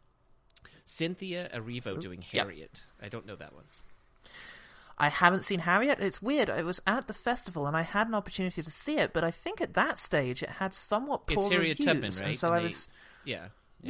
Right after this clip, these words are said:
Speaker 2: Yes, it is. It's her story, and I, I was just, um, guided to, gently towards, um, another film that was showing in the same slot. So I haven't seen Harriet yet, but, um, since then it seems to have,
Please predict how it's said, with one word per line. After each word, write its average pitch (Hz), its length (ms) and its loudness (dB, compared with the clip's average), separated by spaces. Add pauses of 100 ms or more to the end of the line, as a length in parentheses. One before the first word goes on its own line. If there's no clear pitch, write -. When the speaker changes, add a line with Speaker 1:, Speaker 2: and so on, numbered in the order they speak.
Speaker 2:
Yes, 226 160 4
it 226 80 4
is. 170 440 4
It's 175 200 -2
her 214 160 6
story, 139 280 2
and 147 80 2
I, 170 320 4
I 185 100 4
was 190 140 2
just, - 240 -4
um, 190 300 2
guided 185 420 6
to, 180 200 -2
gently 175 360 2
towards, 160 520 2
um, 147 240 2
another 147 300 0
film 143 240 0
that 139 60 -6
was 131 100 -6
showing 135 260 0
in 135 100 -2
the 131 80 -2
same 131 260 0
slot. 151 460 4
So - 180 0
I 143 60 2
haven't 190 300 0
seen 180 240 -2
Harriet 123 400 -2
yet, 110 240 -2
but, 135 120 -2
um, 131 220 2
since 185 320 -4
then 143 140 0
it - 100 -8
seems 143 240 -4
to - 80 -4
have, 135 160 -6